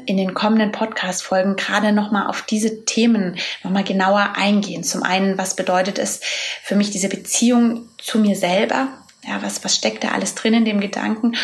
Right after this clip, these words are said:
Und dann aber auch, warum aus meiner Sicht eine Liebesbeziehung diese Qualitätsmerkmale in sich tragen sollte, eben diese, diese Gleichwertigkeit,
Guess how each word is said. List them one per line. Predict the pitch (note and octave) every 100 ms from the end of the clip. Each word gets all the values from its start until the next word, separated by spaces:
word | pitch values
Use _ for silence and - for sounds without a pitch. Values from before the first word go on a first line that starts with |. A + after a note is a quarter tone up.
| - -
Und | G#3
dann | G#3 G#3
aber | - - -
auch, | - G#3+ - - -
warum | F#3+ F#3+ G#3 A#3 B3 B3 - - -
aus | G3
meiner | G3 G3 A3+
Sicht | A3 A3 - -
eine | F#3+ F#3+
Liebesbeziehung | G#3 G#3 - - - - A3 G#3+ A3 A3 - - - -
diese | G3+ G#3
Qualitätsmerkmale | G3+ F#3+ F#3+ A#3 A#3+ - E3+ E3+ - F3+ F3+ F3+ F3+ -
in | F3+
sich | F3+ - -
tragen | - F3 F3+ F#3+
sollte, | F#3 F3 F3+
eben | - F#3 F3+
diese, | F3 F3 - - - -
diese | - -
Gleichwertigkeit, | - F#3 F3+ G#3+ A3+ A3+ G#3+ A#3 A3+ - - G3+ G3+